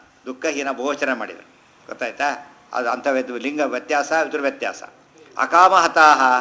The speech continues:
ಕಾಮೋಪದ್ರವಹೀನಾಶ್ಚ ಇತಿ ಶ-, ಶಬ್ದಾನ್ವಯ. ಅವ್ರ ಅಕಾಮಹತರು ಅಂದ್ರೇನು?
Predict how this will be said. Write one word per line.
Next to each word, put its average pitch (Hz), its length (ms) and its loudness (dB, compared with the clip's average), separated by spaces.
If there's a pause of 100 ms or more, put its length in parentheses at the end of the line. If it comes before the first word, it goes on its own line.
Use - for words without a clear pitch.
(460)
ಕಾಮೋಪದ್ರವಹೀನಾಶ್ಚ 151 1200 0
ಇತಿ 131 320 -6
ಶ-, 151 420 -6
ಶಬ್ದಾನ್ವಯ. 131 600 2 (580)
ಅವ್ರ 120 120 -6
ಅಕಾಮಹತರು 143 720 0
ಅಂದ್ರೇನು? 123 720 -4